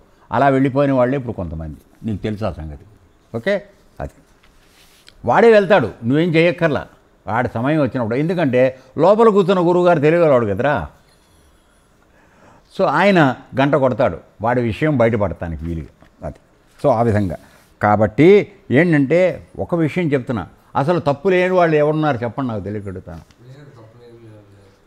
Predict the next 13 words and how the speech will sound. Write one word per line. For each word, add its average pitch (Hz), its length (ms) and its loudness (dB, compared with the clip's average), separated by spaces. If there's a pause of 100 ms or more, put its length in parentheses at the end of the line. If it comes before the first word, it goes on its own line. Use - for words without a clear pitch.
"తప్పు 113 220 -2
లేనివారు 147 640 0
తండోపతండంబు, 120 1120 -4 (2250)
ఉర్విజనులకెల్ల 156 920 2
నుండు 143 300 0
తప్పు," - 360 -2 (120)
విశదాభిరామ 117 840 -4
దాంట్లో 117 320 -6
చెప్తాడని. 104 400 -8 (300)
అసలు 127 160 -4
తప్పు 139 260 0
లేనివాడు 185 340 4
ఎవడున్నాడు? 156 580 -2